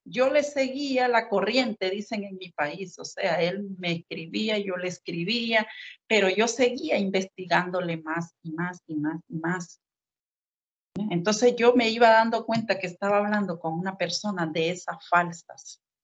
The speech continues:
No lo bloqueé en cuanto nomás porque yo quería llegar hasta, hasta el punto donde me pidiera el dinero.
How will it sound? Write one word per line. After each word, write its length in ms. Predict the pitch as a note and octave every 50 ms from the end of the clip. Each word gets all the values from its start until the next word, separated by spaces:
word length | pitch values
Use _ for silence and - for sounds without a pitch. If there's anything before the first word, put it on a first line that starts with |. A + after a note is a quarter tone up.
| _ _ _ _ - - - - _ _ _ _ _ _ _ _ -
No 380 | G3+ A3 A#3 C#4 D4 D#4 D#4+
lo 300 | - - A3+ A3+ A3 G#3+
bloqueé 460 | G3+ G3+ G3+ G3 G3 - - B3 C4
en 140 | C4+ C4+ C4
cuanto 340 | B3+ A#3 A3 G3+ - G3 F#3+
nomás 440 | F#3 F#3 F3+ F#3+ A3 B3 B3 B3 - -
porque 320 | G#3 G3+ - - F3+ F3+
yo 160 | F#3 F#3+ F#3+
quería 320 | - G#3 G#3 G#3 G#3+ G#3+ G#3+
llegar 380 | G#3 G3 F#3+ F#3+ G3 G3 G#3
hasta, 480 | G#3 G#3 - - - F#3+ F3 E3 D#3 - - -
hasta 300 | F3 E3+ E3+ - - E3+
el 80 | E3 E3 -
punto 340 | - F#3+ G3+ G#3 G3+ - A3
donde 280 | G#3 G3 F#3+ F#3 F#3 E3+
me 160 | E3+ E3+ E3+
pidiera 460 | E3+ F3+ E3+ E3 E3 F3 F3+ F#3+ G3+
el 140 | G3 F#3+ E3+
dinero. 520 | - E3+ E3 E3 F3 F#3 F#3 F3 D3+ -